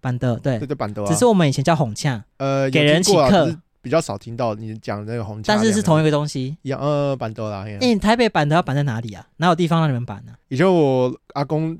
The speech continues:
Speaker 2: 住在台北的一个中正区叫银桥地方，但偶尔会出现板斗啦，还 OK 大。
Speaker 1: 哦。
Speaker 2: 可现在就不行了，对于一些路权的开放会再远一点，所以现在就比较没有什么板斗，人也变多了，
Speaker 1: 就大家都去那种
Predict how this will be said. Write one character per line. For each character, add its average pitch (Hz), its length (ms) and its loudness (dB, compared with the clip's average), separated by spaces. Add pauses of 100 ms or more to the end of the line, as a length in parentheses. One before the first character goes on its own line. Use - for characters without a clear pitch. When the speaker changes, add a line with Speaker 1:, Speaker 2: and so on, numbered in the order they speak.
(160)
Speaker 2:
住 170 180 -2
在 147 180 2
台 123 180 -4
北 120 140 0
的 113 160 -4
一 120 60 -8
个 113 540 -6 (220)
中 160 160 -4
正 165 180 0
区 143 160 -4
叫 143 160 0
银 135 200 -8
桥 127 180 -4
地 127 120 -2
方， 123 120 -4
但 127 240 -6 (180)
偶 190 180 4
尔 160 60 6
会 190 100 6
出 180 140 -2
现 160 140 0
板 113 160 -6
斗 101 120 -14
啦， 101 140 -12 (100)
还 143 220 -2
OK 165 300 -2
大。 156 300 -4 (180)
Speaker 1:
哦。 127 640 -6
Speaker 2:
可 156 100 2
现 160 160 0
在 151 100 -2
就 147 120 -8
不 - 80 -12
行 117 160 -10
了， 104 120 -16 (120)
对 131 160 -2
于 113 140 -4
一 - 20 -8
些 123 180 -6
路 135 160 -2
权 104 240 -12 (600)
的 117 140 -8
开 127 200 -6
放 117 260 -10
会 117 200 -8 (100)
再 131 160 -6
远 107 140 -8
一 110 40 -10
点， 104 160 -12
所 117 100 -10
以 113 60 -6
现 127 100 -12
在 117 80 -8
就 113 140 -10
比 104 120 -14
较 117 120 -6
没 113 120 -8
有 113 40 -8
什 104 80 -14
么 107 80 -12
板 101 140 -10
斗， 104 140 -10
人 123 280 -4
也 139 80 -2
变 123 140 -4
多 110 180 -6
了， 98 80 -12
Speaker 1:
就 165 140 -6
大 - 60 0
家 175 140 4
都 170 140 2
去 160 220 2
那 151 160 2
种 110 280 0